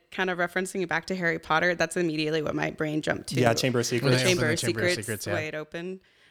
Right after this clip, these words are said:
Speaker 1: I thought that was really fun.
Speaker 2: Well, let's go ahead and go into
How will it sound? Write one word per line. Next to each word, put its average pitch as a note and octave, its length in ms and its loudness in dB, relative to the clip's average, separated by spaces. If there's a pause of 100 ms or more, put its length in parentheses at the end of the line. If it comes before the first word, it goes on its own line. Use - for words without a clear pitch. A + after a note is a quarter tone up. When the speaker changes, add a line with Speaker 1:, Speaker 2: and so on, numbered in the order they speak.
(180)
Speaker 1:
I E3 80 -6
thought C3+ 140 -6
that F#2+ 100 -8
was - 180 -8
really E3+ 180 -8
fun. - 320 -8 (560)
Speaker 2:
Well, C3 380 6 (140)
let's D3 320 2
go G#3 100 0
ahead C#3+ 420 -4
and B2+ 200 -2
go B2 240 0
into A#2+ 880 -2